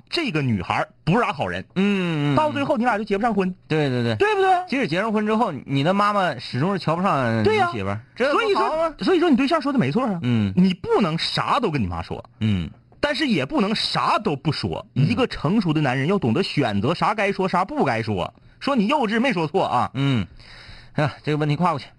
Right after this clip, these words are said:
Speaker 2: 范小，呃，说我老公在东北上学，呃，他的室友啊，家是南方的，他室友和他对象是异地。
Speaker 1: 嗯。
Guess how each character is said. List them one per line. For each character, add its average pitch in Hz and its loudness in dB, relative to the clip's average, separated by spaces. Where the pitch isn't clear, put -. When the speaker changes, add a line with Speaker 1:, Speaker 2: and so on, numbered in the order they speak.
Speaker 2:
范 202 -2
小， 98 -2
呃， - -16
说 110 -2
我 - -4
老 151 2
公 147 0
在 123 2
东 151 -2
北 127 0
上 120 0
学， 101 0
呃， 95 2
他 147 -2
的 131 0
室 185 -2
友 120 0
啊， 92 -2
家 123 -2
是 120 -6
南 104 0
方 87 -2
的， 73 -10
他 151 -2
室 185 -2
友 85 -4
和 113 0
他 127 -2
对 156 -2
象 156 0
是 120 -6
异 170 0
地。 160 -2
Speaker 1:
嗯。 117 2